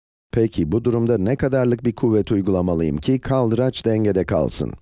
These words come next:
Ya da aynı soruyu şöyle de sorabiliriz, kaldıracı ters yöne hareket ettirmek için ne kadarlık bir kuvvet uygulamalıyız?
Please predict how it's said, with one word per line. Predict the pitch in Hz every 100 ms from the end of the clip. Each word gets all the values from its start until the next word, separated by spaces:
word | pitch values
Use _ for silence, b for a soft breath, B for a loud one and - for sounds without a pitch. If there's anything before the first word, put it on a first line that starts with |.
| _ _ _ _ _ _ _ -
Ya | 98
da | 87 85
aynı | 113 127
soruyu | 110 110 101 110
şöyle | - 123 107
de | 87
sorabiliriz, | - 82 73 62 67 107 107
kaldıracı | - - 110 120 117 92 113
ters | - 123 139 -
yöne | 113 110
hareket | 101 95 98 95
ettirmek | 82 80 80 73 -
için | - - 127 120 78
ne | 123
kadarlık | - 113 120 113 - - 117 123 - 120
bir | 120
kuvvet | - 107 101 95
uygulamalıyız? | 90 85 85 78 71 64 - - -